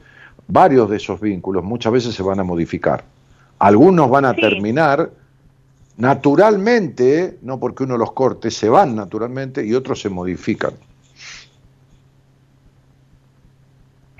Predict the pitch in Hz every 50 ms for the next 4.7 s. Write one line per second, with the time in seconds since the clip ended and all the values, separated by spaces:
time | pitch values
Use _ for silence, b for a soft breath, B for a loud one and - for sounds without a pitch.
0 | - _ _ _ _ - 302 262 208 190 - _ _ _ _ - - 226 214 214
1 | 208 226 226 - 302 320 330 302 247 233 - 233 214 208 202 202 208 226 226 214
2 | 208 196 185 196 202 208 196 180 170 165 160 _ _ _ - 170 170 - 175 170
3 | - 180 175 175 175 170 170 180 - 175 165 - 180 180 180 - 226 214 220 254
4 | 240 - 233 220 226 233 240 233 - - 214 202 214 240